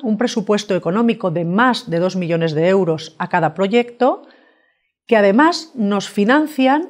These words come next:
eh, actividades alrededor del veinte por cien y que desde el cierre de la convocatoria los investigadores pueden empezar su proyecto a los ocho meses. Bien,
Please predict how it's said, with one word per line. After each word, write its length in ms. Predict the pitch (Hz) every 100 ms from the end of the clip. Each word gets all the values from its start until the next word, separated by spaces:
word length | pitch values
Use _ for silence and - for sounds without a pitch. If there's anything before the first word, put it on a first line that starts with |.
| -
eh, 220 | 208 190
actividades 840 | - 190 - 196 196 240 269 302 -
alrededor 500 | 170 175 175 214 -
del 160 | 165 165
veinte 300 | 190 190 156
por 160 | 165
cien 420 | - 277 277 349 - _ _ _
y 180 | 302 311
que 160 | 330 359
desde 640 | 202 202 180 196 190 - -
el 140 | 196
cierre 560 | 180 - 294 277 190 170
de 160 | 180 175
la 140 | 185
convocatoria 880 | 269 277 294 294 294 285 269 277 247 - - _ _ _ -
los 320 | 208 196 196
investigadores 800 | 208 247 247 277 285 277 302 302
pueden 300 | 247 254 220
empezar 400 | 185 170 - 202
su 160 | 254
proyecto 600 | 226 254 277 285 - 320 -
a 100 | 180
los 240 | 180 -
ocho 300 | 214 202 160
meses. 720 | 147 151 - 277 - - _ _ _ _ _ - _ _ _ _ _ _ _ _ _ _ _ _ _ _ _ _ _
Bien, 320 | 226 175 151